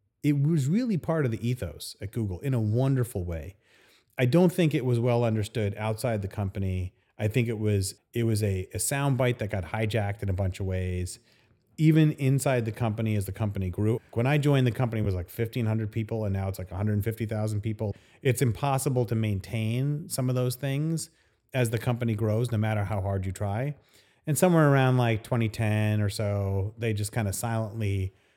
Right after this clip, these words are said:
dropped it. But I have to say, that feeling still exists inside the company for the people I know, which is, we are better than that.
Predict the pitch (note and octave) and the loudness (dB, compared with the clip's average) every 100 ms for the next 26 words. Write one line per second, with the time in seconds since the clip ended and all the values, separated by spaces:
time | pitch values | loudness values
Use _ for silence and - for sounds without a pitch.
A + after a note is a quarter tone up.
0 | _ - A2+ A2 - G#2 - _ _ _ | _ 2 2 2 -2 -4 -6 _ _ _
1 | - D3+ D3+ G3 G3+ D#3+ D3 B2+ A#2 C3 | 0 2 2 0 -2 -2 0 -2 -2 -4
2 | D3 - _ - - F3 F3 C#3+ A#2 - | -4 -6 _ -14 0 2 4 4 2 0
3 | B2+ A2 F#2+ G2+ F2 - - - _ _ | -2 0 -2 -4 -6 -8 -14 -20 _ _
4 | _ C3+ C3 C3 A#2+ G2+ - G2+ F#2 F2+ | _ 0 2 2 0 -2 -2 -4 -2 -6
5 | E2 F2 - G#2 G2+ A2+ G#2 F#2+ F#2 F#2 | -6 -10 -6 -6 -2 -4 -2 -2 -2 -2
6 | G2 C#3+ - _ _ - A#2+ A#2+ G#2+ G#2 | -4 -6 -10 _ _ 0 0 2 0 -2
7 | - _ _ _ _ _ _ A#2+ A#2+ C#3 | -8 _ _ _ _ _ _ -2 2 4
8 | C3+ A#2+ G#2+ G2+ F#2 G2+ G2 - A2+ A2+ | 4 2 2 0 -2 -6 -6 -2 0 2
9 | A2 G#2 F#2 F2+ F2+ D#2 D2+ | 2 0 -2 -4 -4 -8 -14